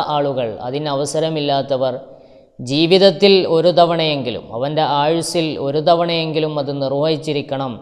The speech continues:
എന്ന് മഹത്തുക്കൾ രേഖപ്പെടുത്തിയതായി കാണാം. വളരെ ശ്രദ്ധയുള്ള, വളരെ പ്രതിഫലമുള്ള ഈ മഹത്തായ നിസ്കാരം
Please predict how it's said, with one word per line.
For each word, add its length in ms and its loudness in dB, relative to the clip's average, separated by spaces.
എന്ന് 220 -4
മഹത്തുക്കൾ 640 -4
രേഖപ്പെടുത്തിയതായി 960 -6
കാണാം. 260 -14
വളരെ 320 4
ശ്രദ്ധയുള്ള, 840 0
വളരെ 340 0
പ്രതിഫലമുള്ള 1000 -2
ഈ 100 -4
മഹത്തായ 580 2
നിസ്കാരം 640 2